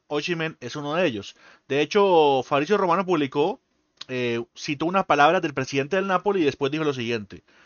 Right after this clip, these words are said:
A ver, el presidente del Napoli, De Laurentiis, sobre Osimhen diciendo que ha tomado una decisión sobre su futuro.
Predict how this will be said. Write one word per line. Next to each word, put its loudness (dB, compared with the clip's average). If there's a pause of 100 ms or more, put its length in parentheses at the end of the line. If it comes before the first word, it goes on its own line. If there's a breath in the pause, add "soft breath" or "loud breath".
(260 soft breath)
A -2
ver, -2 (760 soft breath)
el -4
presidente 4
del 6
Napoli, 2
De -2
Laurentiis, 0
sobre 2
Osimhen 0
diciendo -4
que -4
ha -4
tomado -2
una -6
decisión -4
sobre 0
su -6
futuro. -8